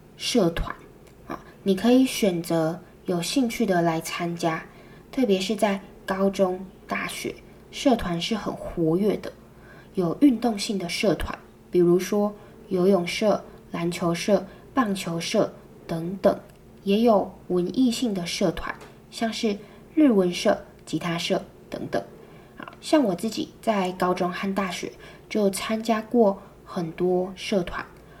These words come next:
我参加过，呃，国乐社，就是学习中国传统乐器的，乐器的社团，啊，国乐社，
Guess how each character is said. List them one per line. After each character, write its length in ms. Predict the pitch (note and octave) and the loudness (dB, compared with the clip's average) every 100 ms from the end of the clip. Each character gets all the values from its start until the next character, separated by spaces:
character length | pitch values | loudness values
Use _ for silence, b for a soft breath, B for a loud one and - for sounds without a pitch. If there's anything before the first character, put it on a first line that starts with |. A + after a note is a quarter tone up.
| B - | B -12
我 80 | |
参 200 | F3+ A3+ | -6 -2
加 160 | B3 C4+ | 0 0
过， 400 | C4+ C#4+ B3 G#3+ B B B B - | 4 6 6 4 B B B B -10
呃， 500 | F#3 F3+ F3+ F3 F3 | -6 -2 0 -2 -2
国 240 | - E3+ F#3 | 2 4 6
乐 220 | B3+ G3+ | 6 4
社， 280 | - B3 - - - - | 2 0 -2 -10 -20 -14
就 100 | - | -6
是 300 | G3 G3 F3 - B B | -2 0 0 -2 B B
学 300 | - - F#3+ | -8 -2 -2
习 240 | G3 F#3+ | 0 -2
中 300 | F3+ A3+ A#3 | 0 0 0
国 240 | A#3 F3 E3 | 0 0 0
传 420 | E3 - E3+ F3+ | -2 -6 -4 -4
统 280 | F#3+ G3 E3 | -4 -4 -2
乐 160 | G#3 G3+ | 0 0
器 240 | - G3 | 0 -2
的， 340 | F#3 - - - | -2 -6 -6 0
乐 200 | C4 A3+ | 6 6
器 300 | F#3+ - A3+ | 4 0 0
的 140 | E3 | -2
社 300 | D#3+ - G3+ F3+ | -4 -2 -2 -2
团， 200 | - - - - | -6 -10 -14 -18
啊， 100 | - - - | -16 -16 -6
国 260 | F3 E3+ | 0 0
乐 220 | F3+ G#3 E3+ | 2 2 0
社， 260 | - - | 0 -2